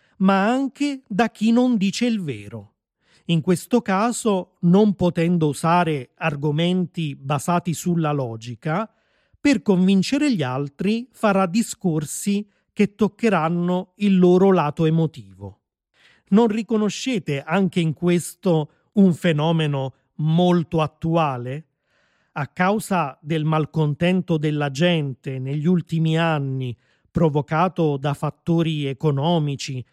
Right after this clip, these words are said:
sociali e culturali, stanno crescendo sempre più e perfino andando al potere i movimenti populisti. Ecco,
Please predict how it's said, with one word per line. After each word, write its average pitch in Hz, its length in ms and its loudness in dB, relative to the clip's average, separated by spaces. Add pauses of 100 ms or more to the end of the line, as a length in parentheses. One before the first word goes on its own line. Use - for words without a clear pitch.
(140)
sociali 160 760 -2 (280)
e 185 160 -2
culturali, 160 1080 -2 (460)
stanno 233 480 2
crescendo 147 840 -2
sempre 196 560 0
più 175 480 -2 (160)
e 170 180 -4
perfino 190 560 0
andando 170 500 2
al 156 160 -2
potere 139 800 -4 (440)
i 247 120 6
movimenti 220 760 4
populisti. 170 920 -2 (640)
Ecco, 165 680 -4